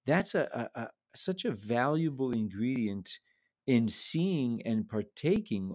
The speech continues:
of the well-being that, that is so real. It's so part of our lives right now, unconditionally, without having to do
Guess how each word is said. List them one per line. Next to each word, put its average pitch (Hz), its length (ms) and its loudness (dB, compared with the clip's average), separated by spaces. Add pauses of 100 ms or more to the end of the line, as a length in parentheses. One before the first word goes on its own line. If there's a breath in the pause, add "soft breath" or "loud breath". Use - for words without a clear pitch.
of 117 360 2
the 104 100 -4
well-being 104 600 -4
that, 92 180 -4 (140)
that 90 160 -6
is 90 160 -4
so 156 440 -4
real. 190 400 -6 (100)
It's - 160 -6
so 170 240 -4 (160)
part 208 220 -2
of 147 100 -4
our 131 120 -4
lives 143 380 -4 (160)
right 143 320 0
now, 123 440 -4 (520 loud breath)
unconditionally, 135 920 -2
without 110 320 -2
having 104 360 -4
to 104 120 -10
do 98 300 -4